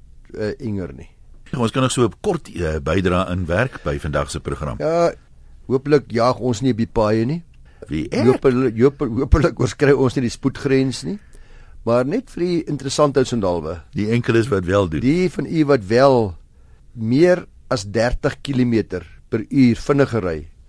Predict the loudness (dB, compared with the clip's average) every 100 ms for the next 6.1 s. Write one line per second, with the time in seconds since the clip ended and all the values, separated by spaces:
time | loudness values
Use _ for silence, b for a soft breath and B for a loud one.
0 | b b b b -4 -4 -4 -8 -6 -6
1 | -4 0 0 0 -6 -16 -20 -20 -20 _
2 | -16 -8 -6 -6 -2 -2 -2 -10 -20 -20
3 | b b b b b -2 0 2 2 4
4 | 4 2 -8 -4 -4 -4 -10 -16 -8 0
5 | 2 2 -2 0 2 0 -2 -4 -2 -4
6 | -6